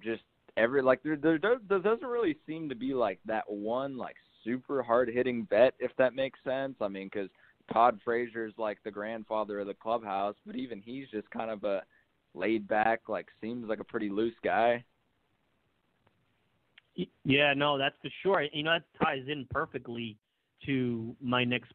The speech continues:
Speaker 2: point. Um, you, you wrote a piece over at The Record about Dom Smith. Now, he's been an interesting story this year. Uh, he was the first baseman of the future. It got ripped away by Alonso. Gonna be hard to see unless Alonso really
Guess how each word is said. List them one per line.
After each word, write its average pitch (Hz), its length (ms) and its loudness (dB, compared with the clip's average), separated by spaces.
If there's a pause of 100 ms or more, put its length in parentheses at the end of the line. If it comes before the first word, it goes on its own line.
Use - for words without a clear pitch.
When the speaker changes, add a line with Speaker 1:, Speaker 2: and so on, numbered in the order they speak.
Speaker 2:
point. 127 360 -2 (120)
Um, 110 520 -2 (640)
you, 139 180 0 (140)
you 151 120 2
wrote 151 100 4
a - 20 -6
piece 151 300 -4 (280)
over 127 220 -8
at 120 100 -10
The 127 80 -10
Record 131 380 -6
about 113 260 -10
Dom 117 280 -6 (120)
Smith. 127 240 -4
Now, 117 140 -8
he's 143 180 -6
been 127 340 -4 (300)
an 123 80 -2
interesting 127 500 -2
story 131 280 4
this 127 160 -2 (100)
year. 127 340 2 (420)
Uh, 113 280 2
he 151 160 0
was 151 140 4
the 143 80 -2
first 143 260 0
baseman 135 380 0
of 131 60 -4
the 131 80 -18
future. 123 580 -2
It 113 80 -14
got 120 180 -2
ripped 135 260 0
away 127 340 4
by 123 220 0
Alonso. 123 720 -2 (400)
Gonna 143 200 0
be 143 140 0
hard 156 340 2
to 139 80 -18 (100)
see 170 140 -12
unless 139 240 -8
Alonso 131 460 -6
really 147 640 -4